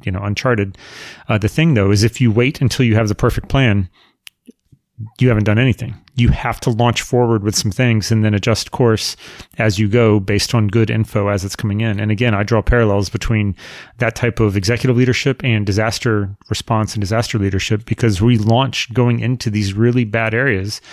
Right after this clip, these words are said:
not knowing what to expect and not knowing what we're gonna find and not knowing how bad bad is. Um,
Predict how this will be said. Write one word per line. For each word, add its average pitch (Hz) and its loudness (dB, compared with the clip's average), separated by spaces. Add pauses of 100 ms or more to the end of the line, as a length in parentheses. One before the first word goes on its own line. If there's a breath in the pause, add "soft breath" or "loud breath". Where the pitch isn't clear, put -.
(460 loud breath)
not 123 -2
knowing 123 2
what 113 0
to - -2
expect - -4
and 110 0
not 110 -2
knowing 110 2
what 107 0
we're 110 2
gonna 113 2
find 101 2
and 101 2
not 110 0
knowing 110 4
how - -2
bad 107 -2
bad 104 -2
is. 107 0 (520 loud breath)
Um, 95 -2